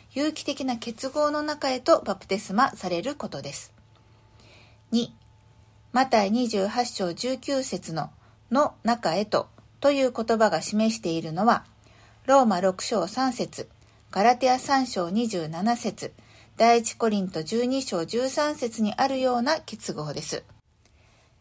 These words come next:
ガラテヤ三章二十七節、「なぜなら、キリストの中へとバプテスマされた者は皆、キリストを着たからです。」第一コリント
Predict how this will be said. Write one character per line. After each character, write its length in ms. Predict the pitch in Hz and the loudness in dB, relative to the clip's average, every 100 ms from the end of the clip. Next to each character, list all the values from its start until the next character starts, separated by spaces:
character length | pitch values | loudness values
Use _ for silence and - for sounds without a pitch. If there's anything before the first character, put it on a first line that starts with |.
| _ _ - | _ _ -2
ガ 120 | 214 | 0
ラ 140 | 240 | 2
テ 100 | 240 | 2
ヤ 240 | 240 240 - - | 2 2 -4 -14
三 280 | - 302 302 | -8 -6 -6
章 240 | - 175 | -4 -2
二 160 | 208 240 | -2 -2
十 220 | 196 165 | -4 -6
七 240 | 165 202 | -4 -6
節、 360 | - 220 - - _ _ _ _ _ _ _ _ - | -4 -8 -8 -14 _ _ _ _ _ _ _ _ 0
「な 120 | 254 | 2
ぜ 120 | 240 | 4
な 140 | 208 170 | 2 0
ら、 200 | 151 - _ _ _ - | -4 -10 _ _ _ -8
キ 120 | 226 | -4
リ 160 | 262 | -4
ス 60 | 262 | -2
ト 120 | 262 | 0
の 120 | 254 | 0
中 260 | 247 254 220 | 0 0 2
へ 140 | 190 | 0
と 100 | - | -2
バ 140 | - 156 | -4 -6
プ 100 | - | -4
テ 140 | 302 | -4
ス 120 | 320 | 0
マ 120 | 233 196 | -2 -2
さ 160 | 190 | -2
れ 100 | 180 | -4
た 140 | 175 165 | -2 -4
者 280 | 175 202 | -2 -2
は 140 | 175 147 | -2 0
皆、 320 | 220 226 - _ _ - - _ | 0 0 -2 _ _ -20 -20 _
キ 140 | - 226 | -6 0
リ 140 | 226 | 0
ス 80 | 220 | 0
ト 160 | 233 277 | 0 2
を 120 | 330 | 2
着 100 | - | -2
た 160 | 185 | -8
か 140 | 175 151 | -6 -8
ら 120 | 139 | -4
で 120 | 208 | -4
す。」 180 | - - - _ _ - _ _ _ _ _ _ _ _ _ _ | -2 -4 -6 _ _ -20 _ _ _ _ _ _ _ _ _ _
第 220 | - 262 262 | -6 -4 -6
一 180 | - | -8
コ 160 | - 269 | -6 -2
リ 100 | 240 | -2
ン 120 | 185 | -2
ト 260 | 185 165 | -6 -10